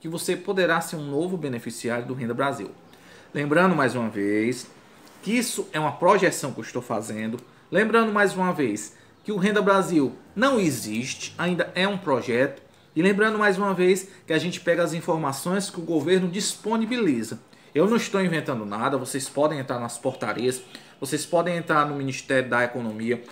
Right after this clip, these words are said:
vocês podem entrar no Ministério da Cidadania, vocês podem entrar e vocês vão ver que são sugestões do governo. Então, po-, é, baseado nessas sugestões, a gente traz pra vocês.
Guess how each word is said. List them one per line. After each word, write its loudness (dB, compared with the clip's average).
vocês -8
podem 2
entrar -2
no -2
Ministério -4
da -2
Cidadania, -2
vocês -8
podem -2
entrar 2
e 0
vocês -2
vão -4
ver -4
que -2
são -4
sugestões 0
do -6
governo. -2
Então, 0
po-, -8
é, 4
baseado 2
nessas -4
sugestões, -4
a 0
gente 0
traz 0
pra 0
vocês. -6